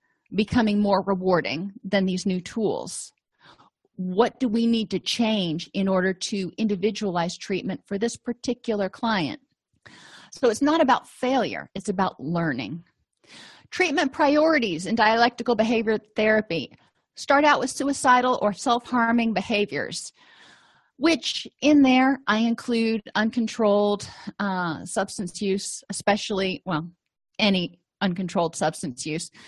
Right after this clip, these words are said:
I consider a self-harming behavior because it is easy to overdose and it is really hard to move forward in the process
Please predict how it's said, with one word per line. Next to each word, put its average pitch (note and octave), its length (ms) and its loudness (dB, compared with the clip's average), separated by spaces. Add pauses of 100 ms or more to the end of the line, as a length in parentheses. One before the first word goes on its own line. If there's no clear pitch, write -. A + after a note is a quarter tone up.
(560)
I G3 340 2 (220)
consider G3 380 -2
a F#3 60 -2
self-harming F3+ 640 -2
behavior F3 540 -2
because G#3+ 520 0
it G3+ 120 -2
is F#3 160 -4
easy G3 340 -4
to - 180 -6
overdose F3 720 -4 (380)
and G#3+ 100 -2
it G#3+ 100 -2
is G3 140 -4
really G#3+ 420 -6
hard G#3+ 680 2 (460)
to A#3 120 2
move G#3+ 320 2
forward A#3+ 580 4
in G3+ 140 -2
the F3 60 -4
process G3 840 -2